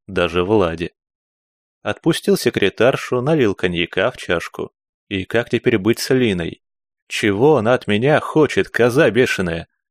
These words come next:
Злость мешалась с ревностью. Даже не знаю, к кому я ревную Лину. Или я просто тупое чудовище, которое не понимает элементарных вещей?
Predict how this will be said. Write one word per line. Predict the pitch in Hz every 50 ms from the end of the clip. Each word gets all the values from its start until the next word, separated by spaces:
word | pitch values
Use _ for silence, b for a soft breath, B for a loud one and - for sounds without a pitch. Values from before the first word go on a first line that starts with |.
| _ -
Злость | - 98 95 104 117 131 147 156 156 - - - -
мешалась | 160 156 - - - 117 101 95 92 95 -
с | - - -
ревностью. | - 98 92 85 82 85 85 82 - - - - 82 - - - - _ _ _ _ _ _ _ _ _ _
Даже | - 104 104 110 107 104 110 107
не | 107 104 101
знаю, | 95 92 95 98 110 113 101 87 82
к | - -
кому | - 101 98 98 110 127 135
я | 110 92 104 113
ревную | 107 104 92 90 95 107 127 139 131 135 135 131
Лину. | 123 117 95 85 82 85 - - _ _ _ _ _ _ _ _ -
Или | 113 104 98 92 101
я | 101 95 90 87 87 92 92 90
просто | - - 107 101 95 - - 104 98
тупое | - - - 107 - _ - 131 131 107 101 -
чудовище, | - - 98 90 85 101 117 135 131 120 - - 101 -
которое | - 101 - - 113 120 120 110
не | 104 98
понимает | - - 98 92 92 92 104 113 120 117 107 - _ _ _ -
элементарных | 107 104 98 104 107 101 - - 110 117 120 104 90 - -
вещей? | 90 90 - - - - - 101 117 113 -